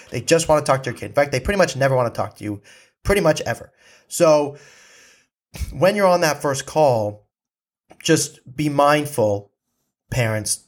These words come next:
to not get too involved. But having, you know, giving your kids tips is a good idea. Now, when the coaches email you, "We'd like to schedule a call with you. When are you available?"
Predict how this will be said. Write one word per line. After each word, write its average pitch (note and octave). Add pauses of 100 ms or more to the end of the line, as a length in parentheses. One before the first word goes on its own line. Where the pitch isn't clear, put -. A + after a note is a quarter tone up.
to C3
not A#2
get A#2+
too A#2+
involved. G#2
But B2
having, C#3
you D3
know, A2
giving C3+
your A#2+
kids -
tips -
is G#2
a G#2+
good G2
idea. G2 (260)
Now, C#3 (180)
when F3
the A#3+
coaches D#3+
email C#3
you, G#2
"We'd D3+
like G#3+
to F3
schedule D3+
a -
call C3
with B2
you. G#2
When C#3
are C#3+
you B2
available?" A2